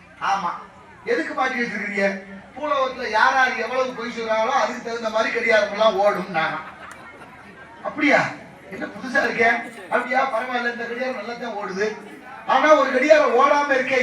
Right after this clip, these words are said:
ஏன்னு?" கேட்டாராம். "அது யாரோட கடியாரம், ஏன் ஓடல?"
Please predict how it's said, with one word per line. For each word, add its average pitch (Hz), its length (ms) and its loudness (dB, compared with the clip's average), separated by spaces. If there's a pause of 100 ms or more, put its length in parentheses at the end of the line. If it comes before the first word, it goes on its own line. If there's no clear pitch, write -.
ஏன்னு?" 240 360 0
கேட்டாராம். 165 400 -4 (800)
"அது 262 200 2
யாரோட 269 440 4
கடியாரம், 247 500 0
ஏன் 247 260 2
ஓடல?" 196 420 2